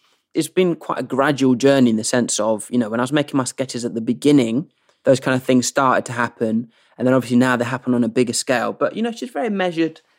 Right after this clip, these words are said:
She understands it. The fact of the matter is they're all very positive interactions. And so when it's like that, you interpret it more as,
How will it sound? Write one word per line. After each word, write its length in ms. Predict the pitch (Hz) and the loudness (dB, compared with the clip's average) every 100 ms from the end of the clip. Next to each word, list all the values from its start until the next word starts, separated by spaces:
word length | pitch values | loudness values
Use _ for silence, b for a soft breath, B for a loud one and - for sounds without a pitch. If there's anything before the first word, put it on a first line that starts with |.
| _ | _
She 200 | - - | -8 0
understands 600 | 180 165 - 156 151 151 | 2 0 0 2 2 2
it. 260 | 147 143 - | 4 2 0
The 80 | 156 | -4
fact 320 | - 254 - | -4 -4 -6
of 60 | 185 | -6
the 60 | |
matter 260 | 185 175 139 | -4 -2 0
is 280 | 139 120 - - | 0 -2 -6 0
they're 160 | 143 | 0
all 220 | - 185 160 | 6 6 6
very 260 | 147 135 | 4 2
positive 380 | 127 135 - 120 | 0 -4 -4 -6
interactions. 800 | 117 - 123 - - 110 - - | -6 -2 -4 -4 -10 -12 -12 -16
And 140 | 120 113 | -12 -6
so 360 | - 127 117 - | -2 0 0 0
when 140 | 175 | -4
it's 160 | 208 - | -2 0
like 240 | 147 92 | 0 0
that, 320 | 147 131 - _ _ | 0 0 -4 _ _
you 200 | - 180 | -4 2
interpret 440 | 180 - 196 180 - | 2 4 0 0 -4
it 80 | - | 0
more 240 | 156 151 | 4 4
as, 300 | 135 127 - | 4 0 -4